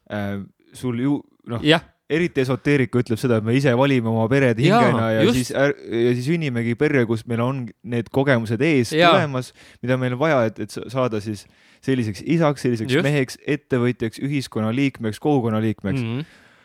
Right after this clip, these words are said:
Speaker 1: Issand, kui lahe. Ja mulle tuli, te-,
Speaker 2: <laughs>
Speaker 1: kerkis met-, äh, kui sa rääkisid siin siis k-, küünte lõikamisest ja roodusreisist ja, ja kõigest muust, siis mul tuli meelde, kuidas sa algus-,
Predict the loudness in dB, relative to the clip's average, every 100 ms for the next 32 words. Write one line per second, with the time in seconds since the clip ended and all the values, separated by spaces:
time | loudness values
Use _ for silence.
0 | _ _ -8 -6 -6 -2 0 0 -2 -4
1 | 0 0 0 -6 0 2 4 4 2 -2
2 | 0 4 4 4 0 0 0 -2 -4 -2
3 | 0 0 -2 -2 0 2 0 -4 -4 -4
4 | -4 -8 -12 _ -14 -12 -8 -8 -4 -2
5 | 0 0 2 2 0 -4 -2 -4 -4 -2
6 | 0 0 2 2 2 0 0 -2 -4 -6
7 | -6 -4 -4 -4 -2 -2 -4 -4 -4 -6
8 | -8 -20 -20 -14 -8 -4 0 0 0 -2
9 | -2 0 -2 -2 -2 0 0 0 -2 -6